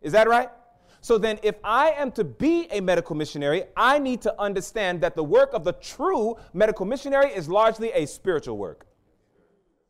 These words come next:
which means that we must be more spiritual people. We need more of the mind of God. God is spirit. They that worship him must worship him in spirit and in truth. If I'm truly going to be a medical missionary,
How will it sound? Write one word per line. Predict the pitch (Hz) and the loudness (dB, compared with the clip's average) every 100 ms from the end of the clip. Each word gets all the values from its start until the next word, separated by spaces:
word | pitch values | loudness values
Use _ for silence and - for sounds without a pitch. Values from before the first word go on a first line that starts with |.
| _ _ _ _ _ - | _ _ _ _ _ 0
which | 190 185 | 0 0
means | 190 247 208 | -4 -2 -2
that | 170 156 | -2 -2
we | 170 | -2
must | 185 156 | -6 -6
be | 151 156 | -6 -8
more | 147 165 160 | -6 -4 -4
spiritual | - - 180 160 127 | -6 -6 -4 -4 -6
people. | - 113 - - _ _ _ _ _ _ _ _ _ _ _ _ | -8 -10 -12 -20 _ _ _ _ _ _ _ _ _ _ _ _
We | 123 | -8
need | 180 147 | -6 -2
more | 165 | 0
of | 151 | 0
the | 127 | 0
mind | 135 147 135 | -2 -2 -4
of | 113 | -8
God. | - 113 87 - _ _ _ _ _ _ _ _ _ _ - | -4 -4 -4 -12 _ _ _ _ _ _ _ _ _ _ -2
God | 143 160 123 | 2 4 2
is | |
spirit. | - - 87 76 _ _ _ _ _ _ | -6 -12 -14 -16 _ _ _ _ _ _
They | 87 143 | -4 -2
that | 147 117 | -2 -2
worship | 160 147 120 | -4 -6 -6
him | 170 135 78 _ _ - | -6 -6 -8 _ _ -16
must | 117 | -12
worship | 113 170 160 123 | -2 -2 -2 -8
him | 127 113 | -10 -8
in | 196 190 135 | -6 -6 -6
spirit | - 131 98 - _ | -6 -4 -4 -8 _
and | 139 123 | -8 -6
in | 113 | -8
truth. | 95 113 87 _ _ _ - | -12 -14 -16 _ _ _ -8
If | 170 | -6
I'm | 170 143 - | -4 -4 -6
truly | - - 285 302 294 269 | -12 -6 -4 -2 -4 0
going | 233 254 240 | 2 0 -4
to | |
be | 175 233 233 | -6 -8 -4
a | 156 | -4
medical | 139 160 220 226 226 202 | -4 -2 -2 -2 -4 -4
missionary, | 180 180 214 - 131 107 120 | -4 -4 -6 -6 -4 -2 -2